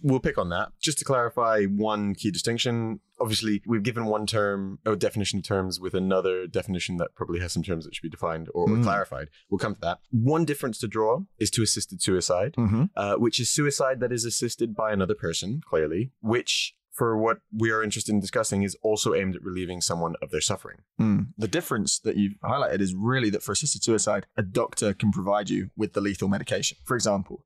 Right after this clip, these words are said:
Speaker 2: but you actually have to take it. Whereas in the case of euthanasia, the person whose life is being terminated, like, they don't have to do anything.
Speaker 1: Yes. There's a difference of agency there, right?
Speaker 2: Mm-hmm, mm-hmm.
Speaker 1: It's, euthanasia is done to you, whereas assisted suicide is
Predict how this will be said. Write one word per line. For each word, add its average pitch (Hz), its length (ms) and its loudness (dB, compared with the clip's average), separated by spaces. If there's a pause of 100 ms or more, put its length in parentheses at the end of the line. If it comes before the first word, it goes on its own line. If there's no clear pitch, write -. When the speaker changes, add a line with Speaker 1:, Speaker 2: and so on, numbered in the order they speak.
Speaker 2:
but - 140 -2
you 117 140 4
actually - 240 -2
have 104 160 -2
to - 80 -14
take 95 260 0
it. - 100 -14 (280)
Whereas 113 180 2
in 113 60 2
the 104 80 2
case 120 200 0
of 107 80 -6
euthanasia, 113 440 0
the 104 80 -2
person 104 280 0
whose 98 120 2
life 107 200 0
is 98 60 -8
being 101 180 0
terminated, 104 600 -2 (340)
like, 98 220 0
they 104 160 0
don't 92 100 0
have 98 140 -2
to 101 60 -6
do 95 120 0
anything. - 300 -8 (240)
Speaker 1:
Yes. - 340 0 (160)
There's 123 160 2
a 117 60 0
difference 120 280 -2
of 104 120 -6 (120)
agency 85 540 -2
there, - 320 -2
right? 107 160 4
Speaker 2:
Mm-hmm, - 300 0
mm-hmm. 101 100 2
Speaker 1:
It's, 120 220 0
euthanasia 117 1080 2
is 98 340 0
done 101 340 0
to 139 200 0
you, 160 300 0 (200)
whereas 98 720 0
assisted 107 420 -2
suicide 87 720 2 (100)
is 85 480 2